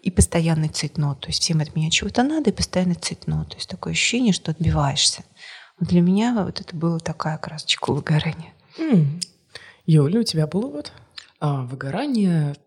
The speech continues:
Speaker 3: мне кажется, я подходила к нему очень-очень близко и в этот момент думала о сфере, кстати, деятельности тоже, уход в какие-то, может быть, смежные истории, да, либо вообще сменить вот полностью.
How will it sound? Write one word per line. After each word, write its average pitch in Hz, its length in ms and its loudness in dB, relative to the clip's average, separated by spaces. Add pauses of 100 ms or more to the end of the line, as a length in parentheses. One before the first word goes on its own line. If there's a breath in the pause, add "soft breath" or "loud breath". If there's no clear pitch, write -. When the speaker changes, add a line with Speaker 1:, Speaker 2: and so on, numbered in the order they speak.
(180)
Speaker 3:
мне 160 160 4
кажется, 175 240 0
я 170 40 -2
подходила 165 500 -2
к - 100 -12
нему 139 200 -4
очень-очень 135 560 -4
близко 165 480 -6
и 143 120 -4
в 139 100 -8
этот - 220 -8
момент 143 340 -2
думала 139 360 0
о 131 40 -2
сфере, 135 520 -2
кстати, - 420 -12
деятельности 135 680 -2
тоже, 185 560 0
уход 135 380 -8
в - 80 -18
какие-то, 127 400 -12
может 123 280 -10
быть, - 180 -8
смежные 160 680 -2
истории, 135 600 -6
да, 139 140 -6
либо 135 200 -10
вообще 123 460 -6
сменить 135 600 -8
вот 123 260 -20
полностью. 135 720 -8